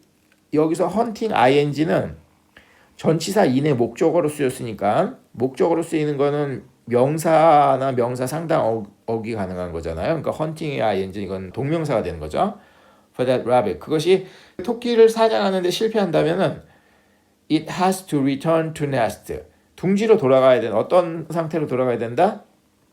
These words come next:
with 이하의 표현에 분사는 안 들어있는데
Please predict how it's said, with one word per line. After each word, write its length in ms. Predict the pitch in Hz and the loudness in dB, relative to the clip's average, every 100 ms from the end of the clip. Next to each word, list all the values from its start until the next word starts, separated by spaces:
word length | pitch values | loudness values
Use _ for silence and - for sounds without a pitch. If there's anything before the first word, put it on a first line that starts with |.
| _ _ _ _ _ _ _ _ - | _ _ _ _ _ _ _ _ -10
with 300 | 135 165 156 | -6 -6 -2
이하의 600 | 180 127 131 131 131 131 | -2 2 6 8 8 4
표현에 640 | 127 156 143 127 120 196 214 - _ _ _ _ | 0 -2 -2 0 -2 -2 -4 -16 _ _ _ _
분사는 560 | - 185 196 202 202 | -2 0 4 4 4
안 180 | 170 117 | 2 0
들어있는데 760 | 120 131 127 120 127 190 208 | 2 4 4 0 -2 -2 -2